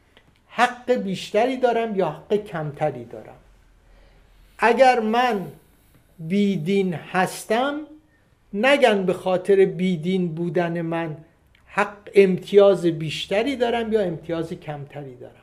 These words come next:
اگر من مثلاً، ام، همجنسگرا هستم، همجنسگرایی من نه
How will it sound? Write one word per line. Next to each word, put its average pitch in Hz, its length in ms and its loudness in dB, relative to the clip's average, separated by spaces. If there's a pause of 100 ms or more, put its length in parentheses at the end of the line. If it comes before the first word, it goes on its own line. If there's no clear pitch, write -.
(760)
اگر 214 400 6
من 202 440 0 (520)
مثلاً، 180 840 0 (540)
ام، 147 840 -8 (1200)
همجنسگرا 170 1900 -2
هستم، 196 680 -2 (840)
همجنسگرایی 185 1400 4
من 208 440 -2
نه 226 200 2